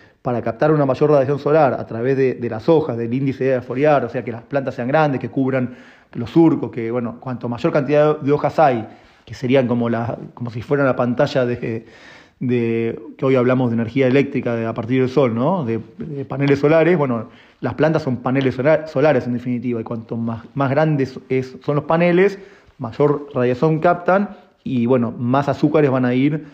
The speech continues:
con el dest-, eh, destino a los, a los granos, en definitiva. Entonces,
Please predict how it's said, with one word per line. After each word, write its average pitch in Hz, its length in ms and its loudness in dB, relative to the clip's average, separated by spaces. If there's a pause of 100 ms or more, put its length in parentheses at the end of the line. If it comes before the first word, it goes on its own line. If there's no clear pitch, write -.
(260)
con 123 180 -2
el 117 160 0
dest-, 113 240 -6
eh, 117 180 -4
destino 135 580 2
a 127 40 4
los, 113 600 -2 (160)
a 127 100 -6
los 123 100 -2
granos, 120 340 2 (360)
en 127 80 -6
definitiva. 123 500 0 (880)
Entonces, 151 680 2